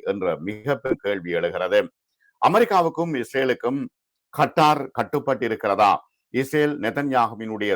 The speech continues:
துணிவு கட்டாருக்கு இல்லையா? அரபுகளுக்கு இல்லையா? அரபுகள் கோழைகளாக இருக்கிறார்களா? என்கின்ற பலவிதமான கேள்விகள் எழுகு-, எழுகின்றன. ஏன் ஈரான் போல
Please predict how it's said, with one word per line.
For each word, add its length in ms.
துணிவு 440
கட்டாருக்கு 540
இல்லையா? 260
அரபுகளுக்கு 580
இல்லையா? 300
அரபுகள் 460
கோழைகளாக 640
இருக்கிறார்களா? 600
என்கின்ற 340
பலவிதமான 760
கேள்விகள் 480
எழுகு-, 300
எழுகின்றன. 460
ஏன் 340
ஈரான் 320
போல 160